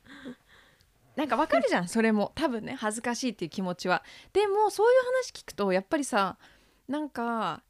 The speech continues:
Speaker 2: こういうセックスエデュケーションって全然タブーな話にしちゃうからダメなんだよ。
Speaker 1: そうなんだよね。
Speaker 2: You know？だからそれをオープンに話すことによって、「あ、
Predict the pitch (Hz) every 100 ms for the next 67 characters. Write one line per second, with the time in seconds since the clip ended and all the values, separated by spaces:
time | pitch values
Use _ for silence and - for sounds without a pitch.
0 | _ _ _ - 311 330 330 330 320 359
1 | 370 - 427 427 466 466 240 208 - 175
2 | 156 82 - 294 381 403 - 330 392 453
3 | 359 214 302 403 381 254 - - 571 587
4 | 254 175 185 185 - - - _ _ _
5 | _ _ - - 381 466 466 349 415 381
6 | - 381 440 480 - 523 640 - 349 214
7 | 220 285 359 233 196 180 170 - 262 311